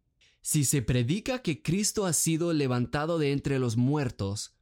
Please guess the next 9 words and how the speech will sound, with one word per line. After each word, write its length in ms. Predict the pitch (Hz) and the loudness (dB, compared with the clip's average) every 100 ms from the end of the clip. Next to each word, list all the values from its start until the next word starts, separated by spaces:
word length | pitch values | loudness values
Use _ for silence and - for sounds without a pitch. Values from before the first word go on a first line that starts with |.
| _ _ _ _ | _ _ _ _
¿cómo 400 | - 254 277 294 | -4 0 0 0
dicen 400 | 170 175 165 185 | 0 0 0 -2
algunos 520 | 165 147 147 180 185 147 | -2 -2 0 0 -2 0
de 120 | 135 | 0
ustedes 580 | 117 - 147 120 113 - | -2 -2 0 0 -2 -2
que 160 | 135 | 0
no 220 | 127 127 | 2 2
hay 100 | 139 | 0
resurrección? 1080 | 147 131 - 117 113 117 - 165 190 120 | 0 0 0 0 -2 0 0 0 0 -2